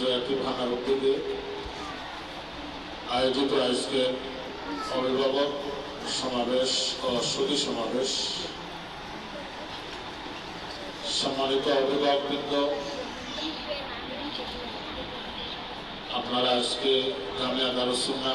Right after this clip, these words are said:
মাদ্রাসায় এসে উপস্থিত হয়েছেন। এর জন্য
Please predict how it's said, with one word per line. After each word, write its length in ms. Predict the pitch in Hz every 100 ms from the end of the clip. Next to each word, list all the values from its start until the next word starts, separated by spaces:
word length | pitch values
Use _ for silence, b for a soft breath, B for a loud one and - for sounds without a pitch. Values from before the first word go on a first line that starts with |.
| 123
মাদ্রাসায় 520 | 120 120 120 135 123 120
এসে 140 | - 123
উপস্থিত 400 | 123 - - 151 135
হয়েছেন। 400 | 123 123 131 123 127 - - - - - - - 554 - - - 679 - - - - - - - - - 123
এর 80 | 123
জন্য 160 | 139